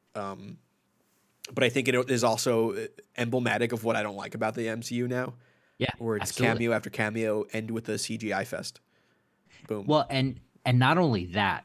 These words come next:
Speaker 2: like, it's, it's all this stuff where they're always gonna use names that bring us in, you know?
Speaker 1: Sure.
Speaker 2: Uh, film titles to bring us in. Now there's all this talk about,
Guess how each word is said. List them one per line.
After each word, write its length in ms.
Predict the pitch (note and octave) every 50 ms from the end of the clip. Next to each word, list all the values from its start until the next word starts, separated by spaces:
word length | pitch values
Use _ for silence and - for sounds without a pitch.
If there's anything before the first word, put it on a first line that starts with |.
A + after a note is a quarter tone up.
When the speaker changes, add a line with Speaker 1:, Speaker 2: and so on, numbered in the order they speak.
| _ _
Speaker 2:
like, 560 | - G2+ F#2+ F2+ F2+ E2 - - - - - _ _ _ _ _ _ _ _ _ _ _
it's, 360 | A#2+ A2 - - - - - - _ _
it's 200 | G#2 G#2+ - -
all 380 | - - A2 G#2+ A2+ B2 - B2
this 540 | F#2+ F#2+ G#2+ G#2 G2 - - - - - - _ _ _ -
stuff 500 | - - - - - A2+ A2 G#2 - - - -
where 160 | F#2 F2+ F2+
they're 220 | E2+ E2+ - - _ _
always 580 | - A2 A2 A#2+ B2 A#2 A2+ A#2+ A#2 A2 -
gonna 240 | - - G#2 G2+ A2
use 800 | G#2 F#2 F2 F#2+ A#2 A#2 G#2 G2+ F#2+ F2 E2+ - - - - - _ _ _ _ G2
names 460 | G2 G2 G2 G2+ G2 - F#2 F#2 -
that 220 | F#2+ E2+ E2+ -
bring 280 | - G2 G2 F#2+ F2 F2
us 180 | F2 - -
in, 120 | - - - F#2 F#2+ _ _ _ _ _
you 120 | - F2
know? 260 | D#2 C#3 C3+ - C3+ - _ _
Speaker 1:
Sure. 280 | - - F3+ - - - _ _ _ _ - - - - - G#2+
Speaker 2:
Uh, 120 | F2+ -
film 380 | - - - D3 C3 A#2+ A2+ G#2
titles 380 | - G2+ G2 F2+ F#2+ F2 -
to 80 | - F2+
bring 220 | F2+ F#2+ F#2 F2
us 120 | E2+ - -
in. 140 | F#2 E2
Now 220 | E2 F#2 G2 G2+ A#2
there's 240 | G#2+ G#2+ F#2+ F2+ F2+
all 260 | F#2+ G#2 A2 A2+ A#2+
this 240 | G#2 A#2+ A2 - -
talk 320 | - - A#2 F#2+ - -
about, 380 | G#2 F2 F#2+ F2 F#2 F#2+ F#2+